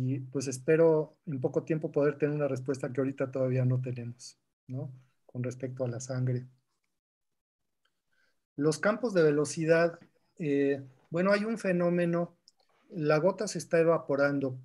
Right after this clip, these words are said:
hay un, eh, to-, está toda la superficie de la gota, pero la parte por donde hay mayor evaporación es en el punto de contacto de la gota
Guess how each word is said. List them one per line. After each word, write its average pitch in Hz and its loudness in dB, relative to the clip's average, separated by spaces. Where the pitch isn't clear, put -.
hay 165 0
un, 175 2
eh, 170 -4
to-, 175 0
está 165 -2
toda 190 4
la 165 2
superficie 135 -4
de 151 2
la 135 0
gota, 135 -2
pero 147 6
la 143 2
parte 185 2
por 139 -2
donde 143 0
hay 170 2
mayor 143 2
evaporación 147 -2
es 151 -2
en 151 -2
el 131 -4
punto 170 -2
de 160 2
contacto 143 -4
de 135 -2
la 127 -2
gota 131 -6